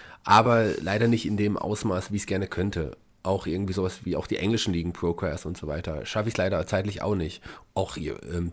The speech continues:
T N A oder wie auch immer die jetzt im Moment heißen mögen, sch-, leider nicht. Ring of Honor nicht mehr. Also wirklich,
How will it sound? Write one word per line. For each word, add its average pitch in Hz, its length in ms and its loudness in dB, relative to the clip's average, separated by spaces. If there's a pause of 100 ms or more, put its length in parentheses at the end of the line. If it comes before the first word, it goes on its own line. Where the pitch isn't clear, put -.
T - 140 0
N 90 160 2
A 95 220 2
oder 90 200 2
wie 92 80 4
auch 85 80 0
immer 90 200 0
die 92 60 -2
jetzt 85 220 -4
im 80 60 -4
Moment 87 240 -2
heißen 90 320 -4
mögen, 90 260 -2
sch-, - 140 -8
leider 90 220 -2
nicht. 92 220 -4 (220)
Ring 101 120 4
of 98 120 4
Honor 104 340 2
nicht 98 220 -2
mehr. 98 180 0
Also 92 200 -2
wirklich, 127 340 -2